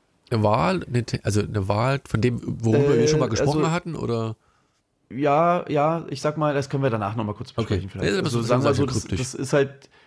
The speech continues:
Speaker 2: wenn man sozusagen irgendwas macht, was es vielleicht schon gibt oder sonst was, ne, dann muss man natürlich auch gucken, kriegt man da überhaupt die Rechte oder hat man die Rechte oder wer hat die Rechte und so.
Speaker 1: Ja.
Speaker 2: Das war ja auch, äh, ja,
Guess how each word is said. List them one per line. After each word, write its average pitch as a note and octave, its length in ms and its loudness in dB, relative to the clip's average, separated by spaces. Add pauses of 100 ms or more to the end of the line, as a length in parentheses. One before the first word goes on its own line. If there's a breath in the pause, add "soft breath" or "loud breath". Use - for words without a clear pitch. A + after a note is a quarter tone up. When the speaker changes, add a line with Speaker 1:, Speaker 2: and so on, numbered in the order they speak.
(140)
Speaker 2:
wenn B2+ 120 2
man D3 200 2
sozusagen C3 480 0
irgendwas B2+ 440 -2
macht, B2 340 -2
was B2 140 0
es A#2+ 120 -4
vielleicht A#2 320 0
schon A2 320 0
gibt B2+ 260 -2
oder A2+ 320 2
sonst A#2 300 -2
was, B2 180 2
ne, A2 160 0
dann A2 240 0 (340 loud breath)
muss A2+ 140 0
man A#2 120 4
natürlich A2+ 260 0
auch A2 160 0
gucken, A#2 260 -2
kriegt A2+ 220 -2
man A2 120 2
da G#2+ 120 4
überhaupt G#2 240 0
die A2+ 80 -2
Rechte A2 260 0
oder G#2+ 140 0
hat G#2 160 0
man A2+ 100 0
die G#2+ 80 0
Rechte G#2+ 300 0
oder G#2 120 2
wer G#2+ 140 2
hat G#2+ 140 -2
die A#2 80 -2
Rechte G#2+ 280 -2
und G#2 120 -2
so. G#2 200 0 (140 loud breath)
Speaker 1:
Ja. F#2 280 2
Speaker 2:
Das F#2+ 200 -6
war G#2+ 80 4
ja G#2 140 4
auch, G#2 340 0 (760 soft breath)
äh, G2 440 2
ja, F#2+ 260 -2